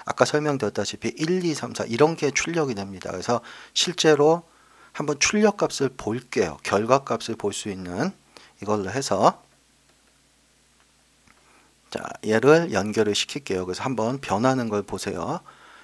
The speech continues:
자, 얘의, 얘가 선택돼 있으면 영 번, 얘가 선택이 되면 일 번, 얘가 선택이 되면 이 번, 삼 번, 이런 식으로 출력값이 내가 선택하는 라디오 버튼의 값에 의해서 변하게 되죠.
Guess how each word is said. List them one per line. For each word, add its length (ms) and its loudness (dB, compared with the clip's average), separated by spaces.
자, 200 -2
얘의, 440 4
얘가 400 6
선택돼 500 0
있으면 360 -2
영 340 4
번, 180 0
얘가 240 8
선택이 360 0
되면 400 2
일 300 -2
번, 200 -8
얘가 200 2
선택이 380 -2
되면 340 -2
이 220 -6
번, 200 -2
삼 280 -2
번, 140 -4
이런 260 2
식으로 480 0
출력값이 720 2
내가 280 4
선택하는 580 -2
라디오 340 0
버튼의 440 -4
값에 340 -4
의해서 560 -4
변하게 480 0
되죠. 320 -12